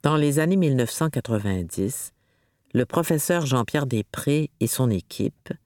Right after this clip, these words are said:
avaient prélevé des échantillons de sang chez des personnes qui venaient de manger un petit déjeuner bien gras. Chez ceux qui avaient de l'obésité viscérale,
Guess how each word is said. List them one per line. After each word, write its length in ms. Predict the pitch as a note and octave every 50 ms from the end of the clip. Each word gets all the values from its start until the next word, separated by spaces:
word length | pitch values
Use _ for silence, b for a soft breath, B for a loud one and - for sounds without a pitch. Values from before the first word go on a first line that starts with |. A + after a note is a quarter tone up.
| _ _ _ _ _ _ _ _ _ _ _ _ _ _ -
avaient 240 | - C3+ D#3 E3 D3+
prélevé 480 | - - F#3 F3 E3 D#3 C#3+ E3+ F3+
des 280 | D#3 B2+ A#2+ A2 A2+ C3+
échantillons 720 | C#3+ - - E3+ E3+ D3+ - - B2 A2+ B2 C#3 D3+ D3
de 120 | B2 - F2+
sang 480 | - - - - - - C3 D3+ F3 G3 _ _ _ _ _ _ _ _ -
chez 220 | - - F#3+ F#3
des 120 | D#3 C#3+ B2+
personnes 460 | - G#2 - - - C3 C#3 D3 D3
qui 140 | - - G#2
venaient 300 | G2+ G#2 A2 B2+ C3+ C3
de 100 | B2 G#2
manger 480 | G2+ G2+ G2 G2 G2 - C#3+ D3 A2+ -
un 80 | F#2
petit 320 | G2+ C#3 C#3+ - - F3+ D3+
déjeuner 520 | C3 B2+ A#2+ A2 G#2+ G#2 G2+ A2+ C3 C#3
bien 420 | B2 A2 G#2 G#2+ A#2+ A2 G#2+ G#2
gras. 400 | F#2 - - - - F#2 F2 E2+ - _ _ _ _ _ _ _ _ _ _ _ _ _ _ _ _ _ _ _ _ _ _ _ _ _ _ -
Chez 200 | - - E3 D3
ceux 260 | - - G#3 G3+ F#3+
qui 200 | - - - C3+
avaient 200 | B2 B2 C#3+ C3
de 120 | A2 A2+
l'obésité 1040 | G#2+ G#2 A#2 B2+ B2+ C#3 C#3 C3+ - - C3 A#2 - _ - B2 B2 A#2+ A2+ E2+ D2 -
viscérale, 960 | A2 A2 A#2 G2+ - - - F#2+ G2 - F#2+ G2 G#2+ A#2+ D3+ F3 F3+ F3